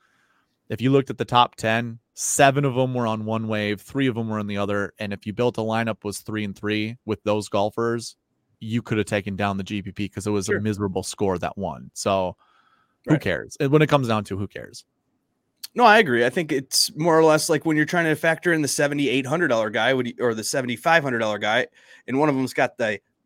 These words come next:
Speaker 2: quote unquote better wave. You're looking at P M, A M, and you're looking at J T, Adam Scott,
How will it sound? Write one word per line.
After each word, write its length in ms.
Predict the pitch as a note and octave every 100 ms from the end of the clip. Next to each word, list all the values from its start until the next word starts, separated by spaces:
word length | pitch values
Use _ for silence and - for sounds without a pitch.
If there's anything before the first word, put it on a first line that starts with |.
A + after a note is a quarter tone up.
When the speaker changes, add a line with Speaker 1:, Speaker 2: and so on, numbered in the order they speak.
| _ _ -
Speaker 2:
quote 240 | D3+ C#3
unquote 420 | A#2+ - C3+ -
better 260 | - A#2+ A2+
wave. 360 | B2+ B2 A2+ A2+ _ _ - - - _ _ _
You're 680 | D3 F3 F#3 F#3 F#3 F3+ F3
looking 340 | F#3 G#3 A3+ G3
at 200 | E3 - _ _ -
P 240 | - A3+
M, 140 | G3
A 260 | - F3+ F#3+
M, 240 | F3 E3+ -
and 100 | D#3+
you're 140 | E3
looking 240 | E3 F#3 F#3
at 100 | D3
J 240 | C3+ E3
T, 320 | D#3+ F#3+ D#3+
Adam 240 | C3+ D3+ D3
Scott, 460 | - - F3 A#2+